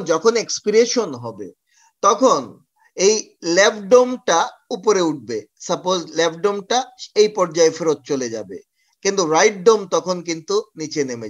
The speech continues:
যাবে, এরকম হয়ে যাবে right ডোমটা। তাহলে কি দাঁড়াচ্ছে? দুই dome কিন্তু একসাথে move করছে না, যখন right dome উপরে ওঠে তখন left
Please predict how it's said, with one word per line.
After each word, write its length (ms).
যাবে, 200
এরকম 260
হয়ে 200
যাবে 240
right 240
ডোমটা। 360
তাহলে 260
কি 160
দাঁড়াচ্ছে? 460
দুই 220
dome 140
কিন্তু 280
একসাথে 440
move 120
করছে 300
না, 60
যখন 300
right 280
dome 120
উপরে 300
ওঠে 200
তখন 200
left 180